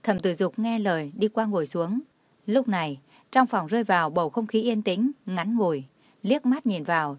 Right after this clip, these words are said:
thuốc đông y vẫn đang còn bốc hơi nóng ở trên tủ đầu giường. Thẩm Tử Dục phá vỡ bầu không khí yên tĩnh. "Ông nội, bác sĩ nói thế nào?" <coughs> Ông cụ Thẩm ho nhẹ hai cái,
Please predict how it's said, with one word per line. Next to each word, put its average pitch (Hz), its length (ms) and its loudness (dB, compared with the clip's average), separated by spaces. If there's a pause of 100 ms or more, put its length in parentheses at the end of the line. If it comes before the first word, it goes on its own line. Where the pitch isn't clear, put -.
thuốc - 200 -2
đông 214 240 0
y 208 280 2 (280)
vẫn 220 340 4
đang 226 180 0
còn 165 180 0
bốc 240 180 -4
hơi 208 320 0
nóng 196 300 0 (140)
ở 156 240 2
trên 220 220 -4
tủ 196 140 -2
đầu 156 200 -4
giường. 156 300 -2 (340)
Thẩm 190 160 0
Tử 180 140 -2
Dục 165 260 -4
phá 202 220 -4
vỡ 220 260 0
bầu 202 220 0
không 208 200 -2
khí 208 120 -4
yên 208 220 -2
tĩnh. 190 300 -2 (400)
"Ông 214 180 2
nội, 175 220 2 (260)
bác 233 160 2
sĩ 214 120 0
nói 208 180 0
thế 247 120 0
nào?" 170 280 0 (760)
<coughs> 190 120 2 (1400)
Ông 233 180 4
cụ 208 120 0
Thẩm 175 280 0
ho 196 220 -2
nhẹ 208 220 0
hai 214 180 -2
cái, 190 360 0